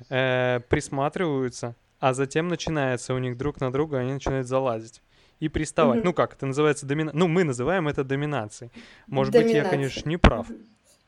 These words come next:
Speaker 2: А, смотрите, а, здесь есть такая история, что касается кобелей. М, всё сильно зависит, а,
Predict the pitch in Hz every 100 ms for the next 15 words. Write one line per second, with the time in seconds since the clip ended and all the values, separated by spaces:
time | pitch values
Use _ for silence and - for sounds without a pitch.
0 | _ _ - - 339 262 - 247 254 247
1 | - 294 294 294 269 - 220 202 - 233
2 | 233 233 233 - 214 - 339 359 254 294
3 | 311 269 277 285 294 269 - - 226 202
4 | 190 - 254 285 277 262 269 - - 262
5 | 233 233 220 214 - - - 226 226 226
6 | 220 220 208 - 202 - 330 - - 330
7 | 320 294 240 262 277 - - - 226 202